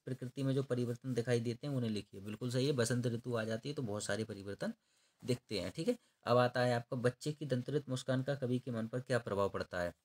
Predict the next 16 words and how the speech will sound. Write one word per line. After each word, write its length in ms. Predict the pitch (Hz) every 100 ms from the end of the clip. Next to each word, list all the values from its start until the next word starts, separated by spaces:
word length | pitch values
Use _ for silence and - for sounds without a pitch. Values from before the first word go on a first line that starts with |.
| _ _ _ _ _ - - -
तो 80 | 104
देखिए, 300 | 110 113 139
इसका 220 | 123 113
आंसर 340 | 113 113 120
ये 100 | 120
दे 140 | 113 113
रखा 200 | 113 139
है, 100 | 156 _ _ _
ठीक 120 | 131
है, 60 | 143
आप 140 | 120
इसको 200 | 117 -
पढ़ 160 | 113 110
लीजिए। 400 | 110 117 151 - _
एक 180 | 127 135
है, 200 | 135